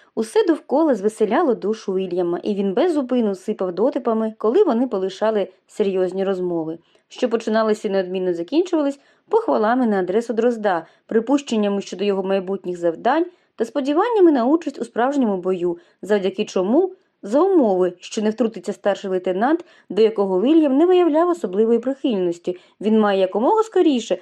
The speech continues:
отримати наступне звання чи роздумами про грошову винагороду, яку він великодушно подарує домашнім,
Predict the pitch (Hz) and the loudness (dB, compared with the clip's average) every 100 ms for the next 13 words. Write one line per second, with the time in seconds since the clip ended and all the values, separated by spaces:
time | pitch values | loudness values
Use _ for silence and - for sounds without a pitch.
0 | - _ 214 220 269 220 214 214 214 240 | -6 _ -2 0 2 0 0 -2 -2 -4
1 | 208 180 180 170 170 196 294 - _ _ | -2 -2 -2 -2 0 0 -2 -4 _ _
2 | - 403 392 480 440 381 370 359 349 _ | 2 4 6 4 4 4 6 6 4 _
3 | - 415 359 277 - 240 269 254 233 214 | 0 2 4 0 0 0 2 2 4 2
4 | 196 185 180 - _ - 214 220 214 196 | 2 0 -2 -6 _ -4 -2 0 0 2
5 | 269 254 214 208 202 302 427 277 214 196 | 2 4 2 2 2 2 2 0 0 0
6 | 196 208 233 294 285 220 - 180 | 2 2 2 2 2 0 -2 -4